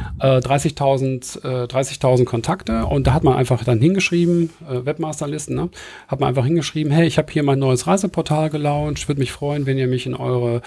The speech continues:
Linkliste aufnimmt." Und das hat dann dazu geführt, dass ein oder zwei Wochen später von den dreißigtausend tatsächlich zehntausend verlinkt haben.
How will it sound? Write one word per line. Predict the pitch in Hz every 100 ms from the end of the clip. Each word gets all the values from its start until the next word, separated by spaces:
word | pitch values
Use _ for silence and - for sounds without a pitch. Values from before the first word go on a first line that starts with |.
| - - -
Linkliste | 127 131 - 107 - -
aufnimmt." | - - 123 - - - - - _
Und | 135 135 139 131 - 131
das | 120
hat | 151
dann | 156
dazu | 143 139
geführt, | 135 123 190
dass | 156
ein | 143 143
oder | 135
zwei | 123 131
Wochen | 120 123
später | - 160 160 147
von | 131
den | 123
dreißigtausend | 117 123 123 131 123 120 127
tatsächlich | 120 113 107 113 -
zehntausend | 110 - 107 120
verlinkt | 123 107 98
haben. | -